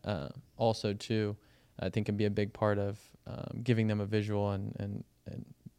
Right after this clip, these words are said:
being more receptive to the feedback of, like, "This is why we're working on this.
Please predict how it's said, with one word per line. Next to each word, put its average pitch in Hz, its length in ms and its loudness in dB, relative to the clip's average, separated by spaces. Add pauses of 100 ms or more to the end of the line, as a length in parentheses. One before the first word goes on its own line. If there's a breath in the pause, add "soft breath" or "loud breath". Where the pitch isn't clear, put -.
(120)
being 131 180 6
more 117 140 6
receptive 104 580 0
to - 100 -2
the 101 80 0
feedback 101 460 -2
of, 104 120 -2
like, 98 140 -2 (100)
"This 135 160 4
is 113 100 2
why 104 220 4
we're 104 100 2
working 107 380 -4
on - 120 -6
this. - 220 -10